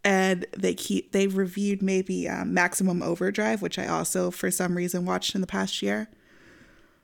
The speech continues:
But they kept saying, um, a term that I think about often now, clickety-clack cocaine.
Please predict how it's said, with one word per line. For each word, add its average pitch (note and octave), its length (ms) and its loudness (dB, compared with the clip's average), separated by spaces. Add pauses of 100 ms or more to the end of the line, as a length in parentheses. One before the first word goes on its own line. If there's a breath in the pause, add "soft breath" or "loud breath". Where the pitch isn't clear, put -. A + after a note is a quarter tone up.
(320 soft breath)
But B3+ 220 8
they D4+ 140 10
kept - 360 4
saying, G3 420 4
um, F3+ 600 -2 (120)
a F#3 100 2
term F3+ 480 0
that F3 100 -2
I E3+ 120 2
think F#3 240 0
about F3+ 280 0
often G#3+ 460 4
now, G3+ 480 -2 (160)
clickety-clack F#3+ 600 -2
cocaine. G3 680 0